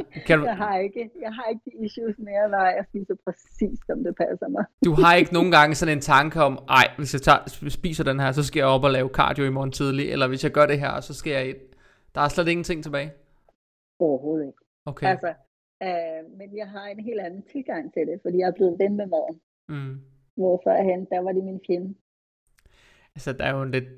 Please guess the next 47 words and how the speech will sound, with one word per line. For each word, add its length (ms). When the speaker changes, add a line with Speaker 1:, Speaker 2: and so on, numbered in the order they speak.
Speaker 1:
Der 60
er 40
jo 60
en 60
lidt 180
sjov 340
ting 380
ved 80
det 140
der 140
med, 320
at 100
folk, 260
der 60
har 100
spiseforstyrrelser, 840
de 160
erstatter 400
deres 160
spiseforstyrrelser 800
med 180
noget, 380
med 160
en 120
anden 380
form 380
for 180
kon-, 280
det 80
er 40
jo 160
en 120
ko-, 180
altså, 340
kontrolforstyrrelse 1040
i 20
virkeligheden, 540
Speaker 2:
Ja, 60
Speaker 1:
ikke? 180
Speaker 2:
helt 220
sikkert. 220
Det 320
var 100
det, 80
jeg 100
Speaker 1:
Øhm, 80
Speaker 2:
gjorde. 300